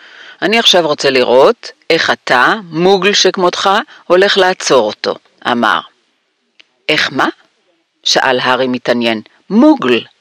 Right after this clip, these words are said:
אמר הגריד, "ככה זה אנחנו קוראים לאלה שהם חסרי קסם, ולחוסר המזל שלך אתה גדלת במשפחת מוגלגים שהם הכי מוגלגים שאני ראיתי בכל החיים שלי." "נשבענו כשלקחנו אותו שנשים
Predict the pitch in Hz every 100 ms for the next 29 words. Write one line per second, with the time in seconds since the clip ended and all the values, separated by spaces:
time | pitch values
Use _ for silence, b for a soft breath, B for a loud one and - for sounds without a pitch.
0 | - 123 113 107 127 120 120 113 - B
1 | B 220 214 196 170 165 - 156 147 156
2 | 165 147 147 147 - 139 135 - B -
3 | 180 - - 170 185 - - - - -
4 | - B B - 123 - 160 - 127 120
5 | 113 147 156 123 - 110 113 151 131 117
6 | 127 139 135 131 - 143 135 - B B
7 | 160 190 185 208 180 220 262 - - -
8 | 151 160 160 - - - 359 311 - B
9 | B 302 320 139 131 139 135 - 123 127
10 | 127 131 123 117 - 180 143 - 120 113
11 | - - - - _ _ B B B B
12 | B B B 135 139 120 156 185 - -
13 | 113 113 151 - 151 120 135 123 143 135
14 | -